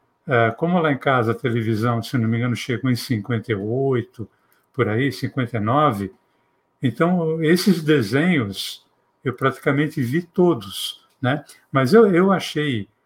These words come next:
um, um anúncio também no Diário da Noite que é, é muito interessante, porque ele justamente falava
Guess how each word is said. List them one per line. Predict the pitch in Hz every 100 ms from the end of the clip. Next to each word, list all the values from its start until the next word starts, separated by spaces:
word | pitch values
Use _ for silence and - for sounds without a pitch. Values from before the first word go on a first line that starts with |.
| _ -
um, | 135 135 127 120 113 104 101 110 123 _ _ _ _ _ _ _ _ _ _ -
um | 233
anúncio | 226 120 170 156 - 101 92 _ _ -
também | 170 120 143 160
no | 120 120
Diário | 110 117 113
da | 104 107
Noite | 110 156 127 113 95 _ _ _ _ _
que | - 214
é, | 202 180
é | 156
muito | 147 190 214 185
interessante, | 131 135 113 - 151 175 -
porque | 117 156 151
ele | 185 160
justamente | 165 165 190 160 175 -
falava | 190 160 151 175 180 190